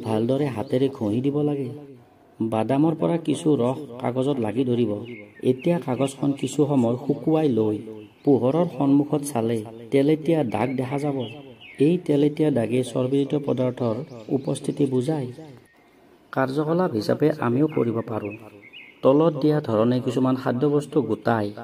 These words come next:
প্ৰতিবিধ খাদ্যবস্তুত শ্বেতসাৰ, প্ৰটিন আৰু স্নেহ পদাৰ্থৰ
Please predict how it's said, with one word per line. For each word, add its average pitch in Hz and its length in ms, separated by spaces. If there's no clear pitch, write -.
প্ৰতিবিধ 165 480
খাদ্যবস্তুত 139 720
শ্বেতসাৰ, 143 600
প্ৰটিন 135 380
আৰু 123 140
স্নেহ 123 220
পদাৰ্থৰ 131 400